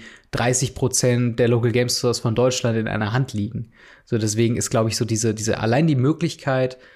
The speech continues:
ähm, quasi das Card Market, also bleiben wir jetzt einfach mal bei dem Bas-,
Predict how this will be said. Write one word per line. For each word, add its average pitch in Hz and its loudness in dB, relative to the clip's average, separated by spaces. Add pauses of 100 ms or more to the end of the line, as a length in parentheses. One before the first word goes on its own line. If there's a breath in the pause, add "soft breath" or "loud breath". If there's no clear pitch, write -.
(400 soft breath)
ähm, 110 0 (160)
quasi 120 0
das 117 -2
Card 131 -2
Market, 120 -2 (440)
also 107 -4
bleiben 127 0
wir 127 4
jetzt 117 0
einfach 120 0
mal 120 2
bei 120 4
dem 113 0
Bas-, 117 0